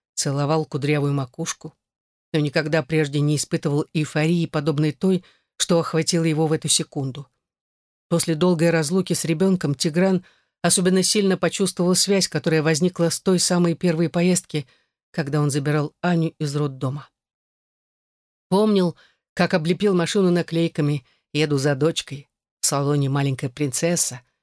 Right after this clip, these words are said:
«Счастливый отец». Помнил, с каким трепетом припарковался у роддома,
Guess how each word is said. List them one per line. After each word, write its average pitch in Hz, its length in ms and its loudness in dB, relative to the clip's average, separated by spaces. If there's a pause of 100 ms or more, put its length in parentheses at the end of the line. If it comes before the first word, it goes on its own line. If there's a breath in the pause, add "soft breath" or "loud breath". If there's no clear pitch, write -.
(100)
«Счастливый 135 460 -2
отец». - 500 -4 (640)
Помнил, 247 340 4
с - 60 -6
каким 220 280 0
трепетом 208 580 0
припарковался 180 800 0
у 175 40 4
роддома, 160 600 2